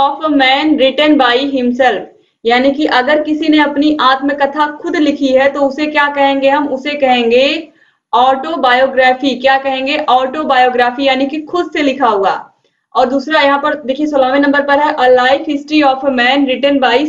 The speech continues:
someone else, और अगर किसी व्यक्ति के जीवन के बारे में किसी और ने लिखा है तो वह कहलाएगा biography। फिर है सत्रह नंबर पर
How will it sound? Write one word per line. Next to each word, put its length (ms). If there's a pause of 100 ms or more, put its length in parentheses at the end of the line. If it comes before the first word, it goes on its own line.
(100)
someone 540
else, 180 (360)
और 140
अगर 480 (520)
किसी 260
व्यक्ति 380
के 280 (140)
जीवन 420
के 120
बारे 280
में 200
किसी 260
और 340
ने 140
लिखा 320
है 280 (360)
तो 100
वह 180
कहलाएगा 680 (440)
biography। 800 (800)
फिर 140
है 120
सत्रह 260
नंबर 300
पर 240